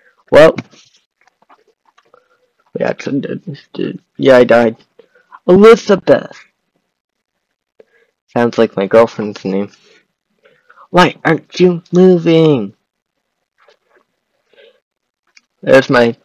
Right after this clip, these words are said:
dead body. No, that's not it. He has a yellow knife, but... There's my dead body. Anyways, guys,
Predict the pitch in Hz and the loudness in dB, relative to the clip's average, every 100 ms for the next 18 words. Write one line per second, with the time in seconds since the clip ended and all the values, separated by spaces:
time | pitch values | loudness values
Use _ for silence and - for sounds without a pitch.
0 | _ - 131 - _ - 131 123 104 104 | _ 2 2 0 _ 0 0 0 -6 -10
1 | _ _ _ _ _ - 123 113 113 - | _ _ _ _ _ -8 0 2 2 2
2 | 117 107 104 110 _ _ _ _ _ _ | 0 2 2 0 _ _ _ _ _ _
3 | _ _ _ _ _ _ _ _ _ _ | _ _ _ _ _ _ _ _ _ _
4 | _ _ _ _ _ 156 127 95 95 110 | _ _ _ _ _ -2 -2 -2 0 0
5 | 104 101 104 104 - - _ - _ _ | 2 0 -2 -4 -6 -14 _ -20 _ _
6 | - - _ - _ 127 131 139 - 123 | -6 -6 _ -20 _ 4 4 4 2 0
7 | 113 113 110 120 117 - - _ - - | 4 4 4 2 0 -4 -20 _ -20 -18
8 | 170 220 220 185 165 175 156 156 | -2 2 6 6 4 4 4 2